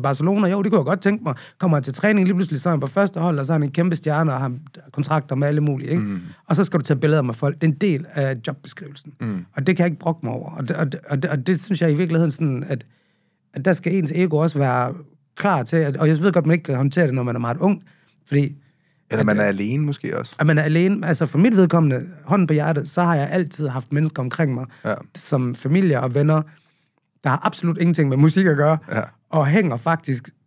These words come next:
Speaker 1: meget lidt med folk, der laver musik, fordi at de bare får mig ned på et stadie, hvor det er bare sådan godt gammeldags jysk ned i, ned på jorden igen, du ved, ikke? Øh, og det tror jeg er sundt, altså, fordi at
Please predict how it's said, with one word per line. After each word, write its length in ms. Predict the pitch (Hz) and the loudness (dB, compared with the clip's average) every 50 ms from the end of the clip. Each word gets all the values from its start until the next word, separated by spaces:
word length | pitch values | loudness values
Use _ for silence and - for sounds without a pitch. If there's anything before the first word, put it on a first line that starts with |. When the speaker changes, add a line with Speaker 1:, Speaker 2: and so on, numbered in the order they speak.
| _ - | _ -2
Speaker 1:
meget 360 | 143 165 185 214 - 202 143 139 | 0 2 2 2 0 -2 0 0
lidt 160 | 160 160 160 | 0 0 0
med 100 | 139 120 | -2 0
folk, 240 | 120 160 156 147 143 | 0 0 0 0 0
der 60 | 139 | -2
laver 180 | 139 135 131 | 0 0 0
musik, 400 | 131 139 131 - 165 160 147 - _ _ _ _ _ _ _ _ _ _ - | 0 0 0 0 0 -2 -2 -4 _ _ _ _ _ _ _ _ _ _ -12
fordi 320 | - - 180 170 220 202 | -4 -2 0 2 2 2
at 140 | 170 147 135 | 2 0 0
de 80 | 190 175 | 0 0
bare 180 | 156 175 175 143 | 2 2 0 0
får 140 | - 151 | 0 -2
mig 140 | 139 151 156 | 0 2 2
ned 120 | 165 165 147 | 2 2 2
på 100 | 127 131 | 0 -4
et 60 | 120 | -4
stadie, 340 | 113 - 165 160 135 123 120 | 0 0 2 2 2 0 -4
hvor 80 | 123 | -4
det 80 | 127 127 | -4 -4
er 40 | 123 | -2
bare 200 | 131 131 143 139 | 0 0 0 0
sådan 180 | 143 147 139 | -2 -4 -2
godt 180 | 135 156 160 139 | 0 -2 0 0
gammeldags 480 | 139 143 147 151 143 151 139 131 - | 0 0 2 2 2 2 0 0 2
jysk 240 | 156 156 147 - - | 2 2 2 2 2
ned 240 | 151 156 156 147 139 | 2 4 4 4 2
i, 40 | 127 - - - | 0 -4 -4 0
ned 180 | 147 160 156 151 | 2 2 2 2
på 120 | - - | 2 0
jorden 300 | 147 151 143 139 131 135 139 | 0 2 2 2 2 0 0
igen, 220 | 131 139 135 143 139 | -2 0 0 0 0
du 60 | 135 | 0
ved, 200 | 135 147 143 156 | 0 0 2 2
ikke? 140 | 165 165 - - - - - - - - - - | 0 0 -2 -12 -20 -20 -20 -20 -20 -10 -2 2
Øh, 160 | 156 147 143 151 | 2 2 2 2
og 60 | 147 | -2
det 80 | 156 160 | -4 -4
tror 160 | - - 339 - | -6 -10 -6 -4
jeg 60 | 143 | -4
er 40 | 113 | -2
sundt, 320 | - 196 208 185 185 - | 0 0 0 0 -2 -6
altså, 260 | - - 120 117 135 127 | -6 -6 -4 -4 -4 -6
fordi 260 | 120 - 147 156 139 | -4 -2 -2 -2 -2
at 120 | 147 135 | -2 -6